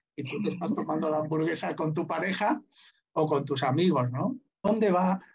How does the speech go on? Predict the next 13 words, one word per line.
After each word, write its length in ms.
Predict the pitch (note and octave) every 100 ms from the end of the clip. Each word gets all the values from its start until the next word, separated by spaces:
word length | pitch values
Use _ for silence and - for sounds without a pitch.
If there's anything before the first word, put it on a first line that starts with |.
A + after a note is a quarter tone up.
| _ -
a, 760 | D3+ C#3+ C#3 C3+ C3 C3 C3
a 140 | D3 C#3
residir 460 | C#3 C3+ C#3+ E3
fundamentalmente 1040 | - D3+ C#3 C3 B2+ C3+ D3 D#3 D#3 D3 C#3+ _ _ _
nuestra, 920 | D#3 D#3 D3 - - C#3+ C#3 C3+ C3 C3 _ _ _ - - -
em, 600 | C#3 C3+ C#3 C3+ C3 -
nuestra 340 | D#3 D3+ C#3 C#3
capacidad 540 | C3+ C3 C3 C#3 D3+
de 100 | D#3
generar 400 | D#3 C#3+ C#3 D3
negocio 420 | C#3+ C#3 D3 D3+
para 220 | C#3 C#3
nosotros? 520 | C#3 D3 A3+ - A#2